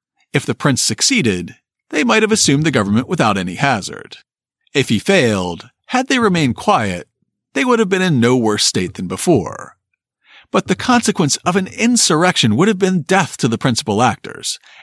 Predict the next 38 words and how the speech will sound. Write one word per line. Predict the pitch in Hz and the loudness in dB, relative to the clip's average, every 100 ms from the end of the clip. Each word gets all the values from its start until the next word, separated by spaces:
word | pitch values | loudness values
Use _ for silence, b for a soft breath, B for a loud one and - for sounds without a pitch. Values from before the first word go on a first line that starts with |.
| B | B
and | 208 | -2
a | 208 | 0
still | - 220 180 | 0 0 0
harder | 135 170 185 151 | 2 2 4 2
slavery | - 165 143 123 | 2 2 4 2
than | 107 101 | 2 0
before | 101 180 120 | 0 2 2
to | 113 | 0
all | - 190 | -2 0
the | 185 | 0
rest | 107 156 - | 0 -2 -2
of | 92 | -4
the | 90 | -6
inhabitants. | 104 143 98 - - - - - - _ _ _ _ _ _ _ _ _ _ _ _ _ _ _ _ _ _ _ _ _ | -2 -2 -2 -10 -16 -10 -8 -8 -12 _ _ _ _ _ _ _ _ _ _ _ _ _ _ _ _ _ _ _ _ _
William | - 202 247 | 2 2 4
and | 247 | 4
Mary | 147 120 117 | 4 4 4
finally | 107 190 233 220 | 2 2 4 4
issued | 185 190 151 | 2 2 0
a | 135 | 0
new | 120 120 190 208 | 0 2 2 2
charter | - 139 135 123 | 0 2 2 2
for | 120 | 2
Massachusetts | 110 110 104 - 113 - - - - 269 | 2 0 -2 0 0 0 -6 -4 -6 -2
in | 156 | 0
sixteen | - 98 - 98 | 0 -2 -2 -2
ninety-one. | 87 73 - 73 95 80 - - _ b b _ _ _ _ _ B B B B | -2 -8 -10 -6 -6 -6 -12 -18 _ b b _ _ _ _ _ B B B B
It | - | -2
combined | 190 156 170 165 | 0 2 2 2
Massachusetts | 107 143 208 233 - 180 - - | 2 2 2 0 0 0 -2 -2
Bay | 135 123 113 | 2 4 2
and | 98 | 0
Plymouth | - 233 190 120 | -2 0 0 0
colonies | - 104 95 95 95 | 0 0 0 -2 -2
into | 208 214 | -2 0
a | 156 | 2
single | 127 92 92 | 2 0 2
entity, | 147 143 147 139 147 | 2 2 0 -2 -6